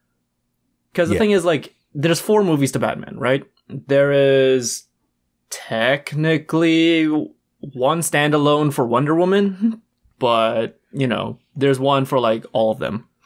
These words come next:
Speaker 2: I, I can't, I can't
Speaker 1: Um,
Speaker 2: lie. You, you, like, I actually really do recommend watching, like, Bloodlines. It's, it's pretty, it's pretty good. It, it feels the closest thing to,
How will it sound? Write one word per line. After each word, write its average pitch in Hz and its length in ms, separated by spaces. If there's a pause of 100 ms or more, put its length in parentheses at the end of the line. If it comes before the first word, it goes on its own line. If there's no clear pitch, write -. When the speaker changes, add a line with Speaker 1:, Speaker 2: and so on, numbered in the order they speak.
(480)
Speaker 2:
I, 135 140
I 123 60
can't, 185 260
I 131 160
can't 143 160
Speaker 1:
Um, 117 60
Speaker 2:
lie. 101 140
You, 95 200
you, 107 140 (140)
like, 113 140
I 117 100
actually 127 300
really 95 240
do 92 140
recommend 87 420
watching, 87 280
like, 82 180
Bloodlines. 87 560
It's, 87 160
it's - 180
pretty, 95 480
it's - 180
pretty 107 240
good. - 280
It, 113 160
it - 40
feels 139 260
the 120 60
closest 104 380
thing 95 200
to, 85 340